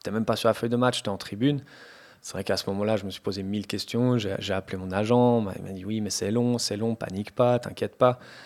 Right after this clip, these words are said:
et cetera, et cetera. » Mais c'est vrai qu'au, au, au, au bout de la ligne, bah, toi, t'as pas de contrat. Donc, dans quelques mois, t'as pas de contrat, t'as pas de salaire. Euh, on est comme tout le monde, on a des factures à payer, et cetera. Puis c'est notre vie, quoi, on n'a pas envie que ça s'arrête.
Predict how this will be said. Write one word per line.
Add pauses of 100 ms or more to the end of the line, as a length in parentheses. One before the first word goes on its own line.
(240)
et
cetera,
et
cetera. »
Mais
c'est
vrai
qu'au,
au, (200)
au,
au
bout
de
la
ligne,
bah,
toi,
t'as
pas
de
contrat. (640)
Donc,
dans
quelques
mois,
t'as
pas
de
contrat,
t'as
pas
de
salaire. (640)
Euh,
on
est
comme
tout
le
monde,
on
a
des
factures
à
payer,
et
cetera.
Puis
c'est
notre
vie,
quoi,
on
n'a
pas
envie
que
ça
s'arrête.